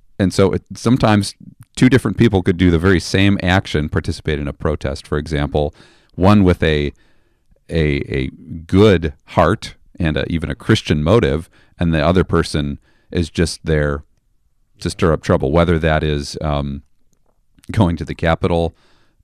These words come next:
in, uh, January sixth of last year,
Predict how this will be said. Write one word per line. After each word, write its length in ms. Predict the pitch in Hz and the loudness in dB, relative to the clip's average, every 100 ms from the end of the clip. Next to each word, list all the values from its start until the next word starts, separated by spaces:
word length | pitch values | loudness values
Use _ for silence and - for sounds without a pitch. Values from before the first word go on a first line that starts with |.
| - | -6
in, 280 | 82 78 76 | -2 -2 -2
uh, 320 | 71 71 69 - | -2 -4 -6 -4
January 520 | 85 82 85 80 78 | -2 0 0 -2 -4
sixth 480 | - 87 - - - | -4 -6 -6 -14 -12
of 140 | 87 82 | -10 -4
last 400 | 80 87 - 90 | 0 -2 -4 -6
year, 280 | 85 98 | -2 -4